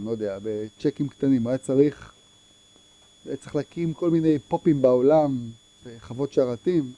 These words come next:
הרבה השקעה בתוכנה וחומרה. לא משנה, אבל, אבל, אבל, ה-, ה-, ה-, לשאלתך, יש סיכון, אה,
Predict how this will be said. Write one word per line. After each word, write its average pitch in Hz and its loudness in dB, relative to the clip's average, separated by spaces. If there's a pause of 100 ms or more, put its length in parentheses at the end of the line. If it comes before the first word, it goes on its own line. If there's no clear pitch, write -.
(120)
הרבה 156 0
השקעה 139 -4
בתוכנה 127 -2
וחומרה. 151 -2 (720)
לא 240 8
משנה, 233 4
אבל, 151 2
אבל, 165 2 (100)
אבל, 151 2
ה-, 156 -8
ה-, 147 -6
ה-, 139 -6 (200)
לשאלתך, 156 2 (1120)
יש 196 6
סיכון, 202 -4 (920)
אה, 127 -2